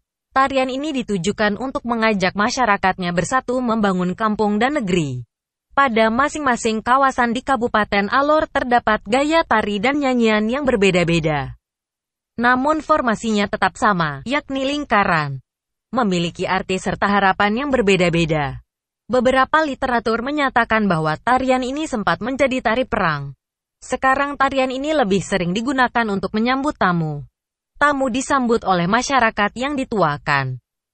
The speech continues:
Lalu diajak menuju sebuah pohon besar yang rindang.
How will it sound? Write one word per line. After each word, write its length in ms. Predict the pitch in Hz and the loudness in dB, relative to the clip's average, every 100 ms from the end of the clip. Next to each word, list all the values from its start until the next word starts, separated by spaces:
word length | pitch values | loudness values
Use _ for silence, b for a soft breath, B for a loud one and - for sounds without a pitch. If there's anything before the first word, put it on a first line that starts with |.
| - | -2
Lalu 400 | 233 240 285 247 | 2 2 2 0
diajak 320 | 190 170 190 | 0 0 -2
menuju 320 | 196 180 160 | -2 -2 -4
sebuah 480 | 160 240 220 226 220 | -4 -4 0 0 0
pohon 320 | 247 254 269 | -2 -4 -2
besar 320 | 220 220 214 240 | -2 -2 -2 -2
yang 160 | 285 | -2
rindang. 640 | 277 196 170 151 135 127 | -2 0 0 -2 -4 -12